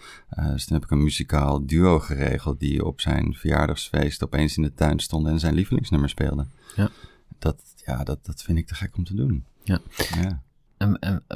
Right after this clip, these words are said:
Speaker 2: wa-, wat maakt jou dan af? Waar-, waarom doe je dit? Ben je, ben je dan zo'n, zo'n hosselaar, weet je wel, die dan, <laughs> eh, half, eh,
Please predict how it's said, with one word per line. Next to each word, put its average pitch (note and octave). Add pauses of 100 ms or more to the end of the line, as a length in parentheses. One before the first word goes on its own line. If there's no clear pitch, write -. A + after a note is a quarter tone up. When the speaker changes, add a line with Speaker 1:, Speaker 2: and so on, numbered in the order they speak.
Speaker 2:
wa-, F2+
wat G#2+
maakt G2+
jou G2+
dan F#2+
af? -
Waar-, F#2+
waarom A2
doe A#2+
je D3
dit? E2+
Ben F#2+
je, F#2+
ben G#2
je A2+
dan G2+
zo'n, F#2+
zo'n F#2+
hosselaar, A2
weet G#2
je A2
wel, A2
die G2
dan, F#2+ (420)
<laughs> -
eh, -
half, F#2
eh, F2